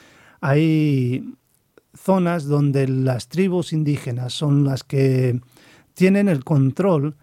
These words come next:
de la legislación de esas regiones. El gobierno no se mete en lo que ellos azu-, hacen y las decisiones que ellos toman. Y esto permite que las tribus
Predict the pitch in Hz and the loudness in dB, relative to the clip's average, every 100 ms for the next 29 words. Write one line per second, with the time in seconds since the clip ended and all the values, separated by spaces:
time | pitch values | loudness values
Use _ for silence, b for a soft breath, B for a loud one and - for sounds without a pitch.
0 | b b b 165 147 147 135 127 147 127 | b b b -2 0 2 0 -2 -4 -4
1 | 120 202 214 139 123 123 139 120 113 - | -4 -2 -2 -2 -2 -4 -6 -8 -8 -8
2 | 151 135 110 147 120 104 - - b b | -6 -6 -4 -4 -4 -8 -14 -20 b b
3 | b 147 127 139 156 156 160 151 151 165 | b -2 0 2 2 2 2 2 2 0
4 | 165 170 196 - 123 139 _ 175 139 143 | -2 0 -2 -4 -10 -10 _ -2 0 2
5 | 143 139 131 131 - 135 135 127 120 117 | 2 2 0 -2 -2 0 2 2 0 -4
6 | - B B B B B 143 139 135 117 | -8 B B B B B 0 2 0 -2
7 | 170 135 175 196 - 170 170 196 208 170 | -6 -4 -2 -2 -2 -4 -2 -2 -2 0
8 | 139 139 156 139 123 131 139 - 143 143 | 0 0 0 -2 -2 -2 -4 0 2 2
9 | - 135 127 117 160 135 110 110 - B | 0 -2 -2 -2 -2 -2 -4 -10 -16 B
10 | B B - 175 202 - 190 165 151 180 | B B -2 2 2 0 -6 -4 -4 -4
11 | - 123 - 127 127 127 - 160 170 185 | -6 -10 -6 -4 -4 -4 -6 -4 -2 -2
12 | 190 - - | -6 -10 -16